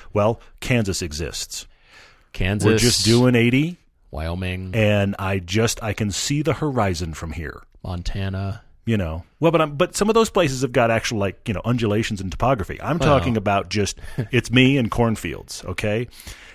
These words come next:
Speaker 1: And so you want
Speaker 2: Yeah,
Speaker 1: something
Speaker 2: it's just
Speaker 1: that
Speaker 2: wheat, pretty much.
Speaker 1: good, good stereo, nice seats, lots of room. We're just sawing through miles. Those are what the big sedans are made for, the Chargers of the world, the A eights, the Phaetons. Yes, I'm going there. But there's a part of me that just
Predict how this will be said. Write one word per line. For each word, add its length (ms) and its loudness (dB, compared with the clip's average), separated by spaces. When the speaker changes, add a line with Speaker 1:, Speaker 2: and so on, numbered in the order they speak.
Speaker 1:
And 140 -4
so 80 0
you 140 2
want 300 2
Speaker 2:
Yeah, 200 8
Speaker 1:
something 180 0
Speaker 2:
it's 120 -6
just 180 2
Speaker 1:
that 100 4
Speaker 2:
wheat, 320 4
pretty 160 0
much. 280 0
Speaker 1:
good, 140 4
good 200 4
stereo, 600 2
nice 380 0
seats, 360 -2
lots 300 0
of 100 -4
room. 460 0
We're 160 0
just 220 -2
sawing 300 -2
through 120 -4
miles. 340 -4
Those 140 -2
are 60 -6
what 140 -10
the 100 -6
big 220 -4
sedans 400 -4
are 40 -6
made 280 -6
for, 200 -10
the 100 -10
Chargers 380 -4
of 60 -4
the 80 -6
world, 300 -4
the 140 -10
A 60 -6
eights, 260 -8
the 100 -6
Phaetons. 460 -4
Yes, 200 -4
I'm 100 -4
going 300 -2
there. 100 -8
But 140 -8
there's 100 -2
a 60 -2
part 240 -2
of 80 0
me 80 0
that 120 -2
just 240 0